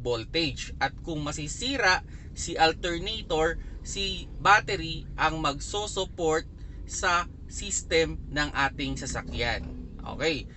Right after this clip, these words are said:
So, normally, pag nasira ang alternator o hindi na siya nagpo-produce ng power, eh, tatakbo pa rin naman ang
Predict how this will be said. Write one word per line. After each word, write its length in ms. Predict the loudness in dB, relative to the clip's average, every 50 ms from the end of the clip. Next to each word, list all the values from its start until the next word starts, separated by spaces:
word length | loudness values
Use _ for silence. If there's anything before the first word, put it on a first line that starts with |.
| -14 -12 -12
So, 480 | -8 -4 0 4 6 6 6 6 4 0 -4 -10 -12 -12 -12 -12 -6 2
normally, 640 | 4 6 6 6 6 4 4 4 2 -2 -4 -4
pag 160 | -4 -2 -2 0
nasira 640 | 0 -2 -2 -2 -2 -2 2 4 4 4 4 4
ang 160 | 2 -2 -2 -2 0
alternator 960 | 0 0 0 0 0 -2 -2 -2 -2 -2 -2 -2 -2 0 0 2 2 2 0
o 160 | -2 -2 -2 -2
hindi 240 | -4 -4 -4 -4
na 160 | -4 -4 -2 -2
siya 160 | -2 -2 -2
nagpo-produce 800 | -2 -4 -4 -6 -6 -8 -8 -8 -8 -8 -6 -6 -6 -6 -4 -4
ng 160 | -4 -6 -6 -2 2
power, 480 | 4 4 4 4 2 0 -2 -2 -4 -6 -8 -10 -10 -8 -4 -4
eh, 80 | 0
tatakbo 480 | 2 4 4 4 2 0 -4 -4 -6 -8 -4
pa 80 | -2 -2
rin 160 | -2 -2 -2
naman 320 | -4 -2 -2 -2 -4 -4 -6 -4
ang 240 | -2 -2 -2 -2 -4